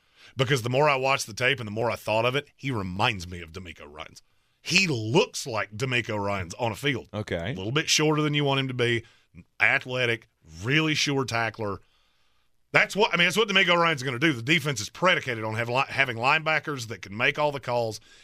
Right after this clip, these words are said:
Speaker 1: and I think with those two together, that's a good start.
Speaker 2: So Trenton Simpson at the top of the second round?
Speaker 1: Yes.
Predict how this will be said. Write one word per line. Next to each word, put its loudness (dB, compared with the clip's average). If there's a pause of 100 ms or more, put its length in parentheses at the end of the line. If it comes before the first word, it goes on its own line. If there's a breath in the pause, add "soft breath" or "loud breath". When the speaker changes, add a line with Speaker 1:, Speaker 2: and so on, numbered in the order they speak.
Speaker 1:
and -4
I 0
think 0
with -6
those 2
two -4
together, -2 (220 soft breath)
that's 2
a -2
good -2
start. -8 (280)
Speaker 2:
So 2
Trenton -4
Simpson -4
at -2
the -10
top -2
of -12
the -8
second -2
round? -10
Speaker 1:
Yes. -12